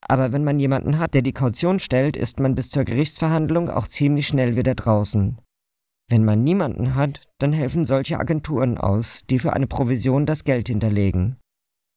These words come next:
So viele, wie es von diesen Agenturen hier gibt, scheint das ein lukratives Geschäft zu sein.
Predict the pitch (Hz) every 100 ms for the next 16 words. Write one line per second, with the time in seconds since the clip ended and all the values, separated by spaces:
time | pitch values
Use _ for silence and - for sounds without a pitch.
0 | - - 170 - 151 143 127 123 - 139
1 | 127 120 82 123 120 180 170 135 117 135
2 | 143 - - 123 120 120 - 117 120 135
3 | 143 - 143 127 - 151 139 143 - 107
4 | 92 95 92 120